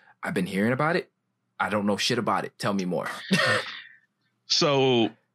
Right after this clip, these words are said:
Speaker 2: well, at least,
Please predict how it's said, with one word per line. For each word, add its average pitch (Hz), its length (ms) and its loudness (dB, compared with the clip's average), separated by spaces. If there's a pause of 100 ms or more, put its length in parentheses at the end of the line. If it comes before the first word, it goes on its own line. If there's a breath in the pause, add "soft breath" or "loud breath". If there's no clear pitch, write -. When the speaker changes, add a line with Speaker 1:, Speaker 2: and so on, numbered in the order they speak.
(920)
Speaker 2:
well, 120 480 2 (120)
at 117 100 2
least, 147 560 2